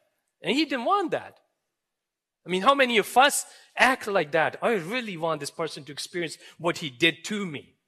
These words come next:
I mean, I think about that. You, you probably all saints.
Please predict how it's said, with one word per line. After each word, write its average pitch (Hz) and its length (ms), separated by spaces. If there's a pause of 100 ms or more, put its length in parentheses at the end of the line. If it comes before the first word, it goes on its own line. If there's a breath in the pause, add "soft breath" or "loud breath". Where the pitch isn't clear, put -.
(500)
I - 40
mean, 131 260
I 190 160
think - 240
about 113 240
that. 156 220 (340 loud breath)
You, 139 160
you 143 160
probably 139 480
all 139 200
saints. - 720